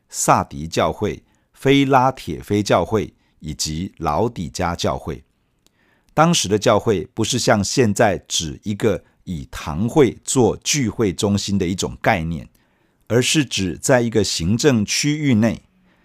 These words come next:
所有信靠耶稣、跟随耶稣的门徒，是这一群人被称为教会。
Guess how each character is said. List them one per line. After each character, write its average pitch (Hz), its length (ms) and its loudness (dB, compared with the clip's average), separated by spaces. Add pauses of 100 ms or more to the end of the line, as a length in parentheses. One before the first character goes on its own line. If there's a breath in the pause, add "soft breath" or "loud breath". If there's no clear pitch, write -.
(200)
所 - 240 2
有 165 140 4
信 131 220 0
靠 120 180 6
耶 110 160 2
稣、 117 380 -2 (200)
跟 160 220 4
随 101 240 0
耶 101 160 2
稣 127 160 0
的 104 120 0
门 78 280 -2
徒， 73 360 -12 (380)
是 131 300 -2
这 175 200 -2
一 143 140 0
群 101 300 -2
人 95 360 -2 (160)
被 98 240 2
称 113 320 0
为 78 200 -4
教 82 300 -2
会。 69 240 -8